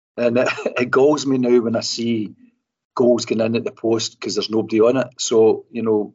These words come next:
that was one thing that we worked on. Also, when Brian went forward, I stayed back to give cover. And when I went forward, Brian stayed forward. He did a lot more than me, and he scored,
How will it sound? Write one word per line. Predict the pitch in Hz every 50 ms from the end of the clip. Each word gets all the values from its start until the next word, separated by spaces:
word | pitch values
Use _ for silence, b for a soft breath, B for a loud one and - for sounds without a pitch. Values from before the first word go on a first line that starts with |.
| _ -
that | 135 135
was | 127 123 98 107
one | 113 113 113
thing | 113 - 110 107 107
that | 110 107
we | 107 107 107
worked | 101 110 113 113 - - -
on. | 117 110 107 101 b b b b b _ _ -
Also, | 127 131 131 131 - - 131 117 113 110 - - _ _ _ _
when | 110 113 107 101
Brian | 95 - 127 131 139 139 139 131
went | 123 127 123 120 117
forward, | - - 123 117 120 120 110 120 113 101 - - - _ _ _
I | 113 120
stayed | - - - - 120 113 117 113
back | - 113 117 123 123 -
to | - 113
give | 110 127 120 120 -
cover. | - 139 127 120 139 131 127 - _ _ _ _ _ _ _ _ _ _ _ _ _ _ -
And | 117 107 107 104
when | 107 117
I | 117 123
went | 117 123 120 120
forward, | - - 113 107 107 104 95 -
Brian | 107 110 110 117 117
stayed | 117 117 - - 113 110 110 - - -
forward. | 110 107 104 101 101 98 - _ _ _
He | 160 160
did | - 151 135 123 101 92 - - - _ _ _ _ _ _ - 120 - - -
a | 113
lot | 110 117 120 - 127
more | 117 113 113 113
than | 113 110 107
me, | 107 113 113
and | 110 107 101
he | - - 120
scored, | 113 - - - 120 110 98 95 -